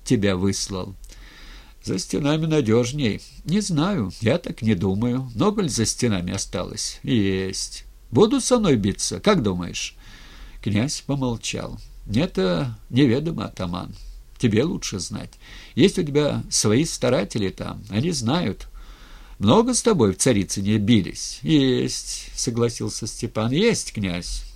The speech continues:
Куда я без их? Я без их, как без рук. Максю закатовали. Астрахань мне ответит, ответит.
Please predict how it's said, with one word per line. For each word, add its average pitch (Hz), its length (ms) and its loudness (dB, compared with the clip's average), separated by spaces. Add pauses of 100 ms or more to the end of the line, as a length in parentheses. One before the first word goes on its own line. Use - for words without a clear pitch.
Куда 196 220 4
я 127 200 2
без 90 240 -2
их? 90 320 -4 (640)
Я 156 200 4
без 156 420 2
их, 156 420 2
как 139 240 2
без 120 280 2
рук. 123 480 2 (420)
Максю 120 640 2
закатовали. 107 840 0 (600)
Астрахань 175 720 0
мне 156 280 2
ответит, 147 640 2 (360)
ответит. 120 800 2